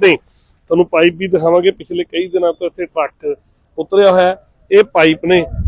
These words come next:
ਜੋ ਇਹ ਸਾਹ ਤੇ ਪਾਏ ਜਾਣੇ ਨੇ, ਜੋ ਕਿ ਮਾਂਗਟ ਮੋਟਰ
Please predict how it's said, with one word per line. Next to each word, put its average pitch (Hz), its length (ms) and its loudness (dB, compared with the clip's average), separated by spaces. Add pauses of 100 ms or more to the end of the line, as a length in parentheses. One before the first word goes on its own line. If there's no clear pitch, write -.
(100)
ਜੋ 190 280 4
ਇਹ 196 140 4
ਸਾਹ 165 360 0
ਤੇ 185 300 -2 (280)
ਪਾਏ 170 200 4
ਜਾਣੇ 147 260 2
ਨੇ, 123 160 -4
ਜੋ 160 180 -2
ਕਿ 175 120 -8
ਮਾਂਗਟ 165 420 0
ਮੋਟਰ 170 540 2